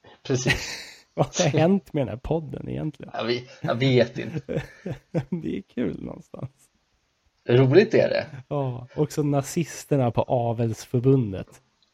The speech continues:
Speaker 1: Ja, ja,
Speaker 2: Det är
Speaker 1: visst, det är nazistkorridorer.
Speaker 2: Ja, det är
Speaker 1: Oj.
Speaker 2: det. Låt
Speaker 1: Ja.
Speaker 2: oss, låt oss vara renrasiga. Eh,
Speaker 1: Mm.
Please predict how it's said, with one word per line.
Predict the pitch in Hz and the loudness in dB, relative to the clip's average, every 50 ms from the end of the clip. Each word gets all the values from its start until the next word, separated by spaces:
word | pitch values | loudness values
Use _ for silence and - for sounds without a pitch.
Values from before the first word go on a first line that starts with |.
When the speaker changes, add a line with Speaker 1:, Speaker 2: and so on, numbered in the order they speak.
| _ _ - | _ _ 8
Speaker 1:
Ja, | 120 131 | 12 12
ja, | 143 | 12
Speaker 2:
Det | 127 | 12
är | 127 | 12
Speaker 1:
visst, | 131 123 117 113 | 6 4 2 4
det | 113 123 | 4 4
är | 123 | 4
nazistkorridorer. | 127 123 - - 135 120 127 - - - 139 120 123 120 127 156 160 277 226 - | 4 2 0 0 0 0 0 -2 0 0 4 4 4 4 4 2 2 2 0 0
Speaker 2:
Ja, | 117 101 92 - - _ _ _ - | 0 0 0 -6 -12 _ _ _ 2
det | 147 | 4
är | 139 | 4
Speaker 1:
Oj. | 131 104 | 4 4
Speaker 2:
det. | 92 - - - - - - - - _ _ _ _ _ | 0 -4 -8 -8 -10 -12 -16 -20 -20 _ _ _ _ _
Låt | 131 135 131 120 | 0 0 0 2
Speaker 1:
Ja. | 113 110 | 2 0
Speaker 2:
oss, | 120 110 - - - | 0 0 -4 -4 -2
låt | 139 139 131 | -2 -2 -2
oss | 127 | -2
vara | 120 123 117 | -2 -2 -2
renrasiga. | 117 110 104 95 95 104 104 101 - - - _ _ _ _ _ _ _ - - | -2 -2 -4 -6 -6 -6 -8 -8 -10 -16 -20 _ _ _ _ _ _ _ -12 -8
Eh, | 123 120 113 110 113 | -6 -6 -6 -4 -6
Speaker 1:
Mm. | 110 113 113 | -6 -8 -8